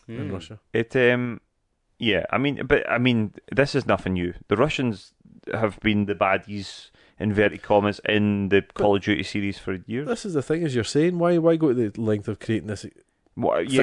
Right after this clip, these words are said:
Speaker 1: fictional
Speaker 3: Urzikstan,
Speaker 1: city
Speaker 3: yeah,
Speaker 1: and
Speaker 3: why,
Speaker 1: fi-, fictional
Speaker 3: why,
Speaker 1: country?
Speaker 3: why, um,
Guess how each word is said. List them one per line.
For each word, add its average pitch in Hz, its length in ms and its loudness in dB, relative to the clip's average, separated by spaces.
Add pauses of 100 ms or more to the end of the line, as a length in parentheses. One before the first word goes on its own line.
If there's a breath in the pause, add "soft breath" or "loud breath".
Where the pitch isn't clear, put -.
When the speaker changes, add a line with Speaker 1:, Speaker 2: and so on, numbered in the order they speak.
Speaker 1:
fictional 120 260 6
Speaker 3:
Urzikstan, 113 300 2
Speaker 1:
city 123 180 6
Speaker 3:
yeah, 120 80 4
Speaker 1:
and 98 100 -2
Speaker 3:
why, 147 200 4
Speaker 1:
fi-, 123 160 0
fictional 120 260 2
Speaker 3:
why, 156 120 6
Speaker 1:
country? 113 380 0
Speaker 3:
why, 117 640 2 (100)
um, 101 680 0